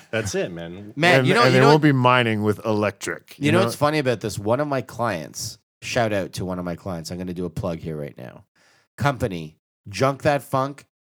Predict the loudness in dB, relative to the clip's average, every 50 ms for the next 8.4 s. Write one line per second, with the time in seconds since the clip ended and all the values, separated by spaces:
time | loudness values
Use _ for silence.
0 | _ _ -12 -6 -4 -4 -4 -4 -6 -4 -4 -2 -2 -2 -4 -6 -6 -8 -8 -8
1 | -8 -8 -8 -8 -6 -6 -6 -6 -8 -10 -12 -16 -18 -18 -14 -12 -12 -12 -12 -16
2 | -20 _ _ _ -14 -10 -10 -8 -8 -10 -12 -8 -6 -6 -4 -4 -6 -8 -12 -8
3 | -6 -6 -6 -4 -4 -2 -2 0 0 -2 -4 -4 -6 -8 -6 -4 -4 -2 -2 -4
4 | -4 -6 -8 -6 -4 -4 -6 -4 -6 -8 -8 -8 -12 -10 -8 -10 -8 -8 -8 -10
5 | -10 -8 -10 -8 -10 -10 -12 -14 -16 -14 -12 -12 -12 -12 -12 -12 -12 -12 -12 -8
6 | -8 -6 -6 -6 -8 -12 -18 -20 _ -18 -14 -4 -4 -2 -2 -2 -2 -2 -2 -4
7 | -4 -4 -4 -6 -6 -8 -8 -10 -10 -14 -16 -14 -14 -14 -16 -18 _ _ -8 -6
8 | -6 -6 -6 -8 -10 -14 -16